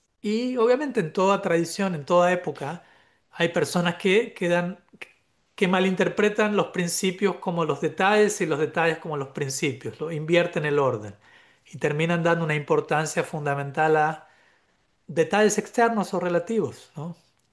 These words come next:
Cómo se viste, qué palabra usa,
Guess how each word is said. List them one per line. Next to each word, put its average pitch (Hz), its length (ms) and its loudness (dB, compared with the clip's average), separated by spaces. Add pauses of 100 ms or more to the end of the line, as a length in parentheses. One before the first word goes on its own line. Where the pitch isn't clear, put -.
Cómo 165 240 2
se 160 140 -2
viste, 160 680 2 (600)
qué 165 140 2
palabra 160 520 6
usa, 160 760 0